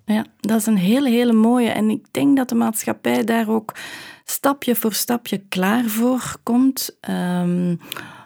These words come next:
maar inderdaad, dat is, eh, een hele mooie. Ik ga eens eventjes, ehm, naar jou, Matthias. Want, eh, hoe kunnen we er nu over voor zorgen dat onze inspanningen op het gebied van terugbrengen van kansarmen naar de arbeidsmarkt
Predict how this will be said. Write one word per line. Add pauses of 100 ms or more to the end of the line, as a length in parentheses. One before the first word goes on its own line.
maar
inderdaad,
dat
is,
eh,
een
hele
mooie.
Ik
ga
eens
eventjes, (100)
ehm, (720)
naar
jou,
Matthias.
Want,
eh, (200)
hoe
kunnen
we
er
nu
over (280)
voor
zorgen
dat
onze
inspanningen
op
het
gebied
van (500)
terugbrengen
van
kansarmen
naar
de
arbeidsmarkt